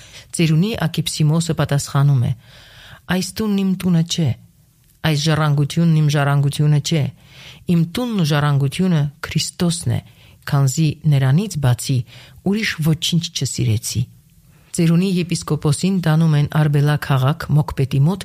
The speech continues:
ենթարկում չարչարանքների, պարտադրելով երկրպագել արևին և կրակին։ Բայց տեսնելով, որ իրենց ջանքերն անօգուտ են անցնում, Ակեպսիմոսին ուղարկում են բանտ։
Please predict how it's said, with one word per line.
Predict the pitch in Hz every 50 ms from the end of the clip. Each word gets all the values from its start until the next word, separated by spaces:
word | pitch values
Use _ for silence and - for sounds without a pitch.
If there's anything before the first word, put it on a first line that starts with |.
| - - - - - -
ենթարկում | - 180 180 180 165 - 180 175 185 - 233 220 185
չարչարանքների, | 165 - - 135 - - - 131 131 131 139 143 - - 139 139 147 190 208 202 - - -
պարտադրելով | - - 156 165 - 170 151 151 151 139 143 135 156 165 165 156
երկրպագել | 156 151 139 - 156 131 - - 131 127 127 143 135 139 - -
արևին | 156 139 131 123 - 156 160 170
և | 165 160 151 - -
կրակին։ | 160 147 143 139 - - 135 123 - - - - - - - - - - - -
Բայց | - 180 185 202 196
տեսնելով, | - - 214 202 - 220 214 220 233 254 226
որ | 175 147 143 135 135
իրենց | 135 143 151 147 139
ջանքերն | 143 - 151 139 143 - - 156 143 139 135
անօգուտ | 127 131 135 131 - - - - 165
են | 139 131
անցնում, | 123 127 123 - - 131 123 117 127 - - - - - - - - - - -
Ակեպսիմոսին | - 165 170 - 202 - - - 185 180 180 180 170 - 240 254 247 226
ուղարկում | 180 175 160 165 170 165 190 208 208
են | 196 190 185 180 151
բանտ։ | 139 139 123 117 120 127 -